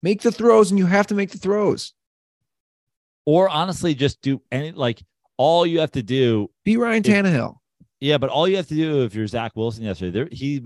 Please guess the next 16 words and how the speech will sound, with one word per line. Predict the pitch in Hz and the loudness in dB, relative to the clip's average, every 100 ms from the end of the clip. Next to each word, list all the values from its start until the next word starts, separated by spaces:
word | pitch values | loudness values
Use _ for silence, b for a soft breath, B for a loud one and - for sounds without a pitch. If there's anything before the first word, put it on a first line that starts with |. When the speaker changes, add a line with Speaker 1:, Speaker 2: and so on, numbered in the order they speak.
| 117 | -12
Speaker 2:
he's | 110 107 | -10 -6
missing | 123 131 147 120 | -4 -4 -4 -4
guys | 104 - | -4 -6
wide | 85 95 110 110 120 127 127 110 | -12 -8 -6 -4 -4 -2 -2 0
open, | 101 101 87 78 _ _ _ _ _ _ | 0 -2 -6 -10 _ _ _ _ _ _
wide | 104 110 139 160 175 180 160 | -4 -2 0 -2 -2 -2 -2
open. | 131 170 - 71 - _ _ _ | -2 -2 -4 -10 -12 _ _ _
It's | 123 - | -8 -4
like, | 135 104 | -4 -2
you | 170 | -2
don't | 202 | -2
have | 165 175 | -4 -6
to | 151 | -8
make | 127 127 127 - | -8 -6 -8 -8
the | 101 110 | -8 -8
throw. | 113 113 | -6 -8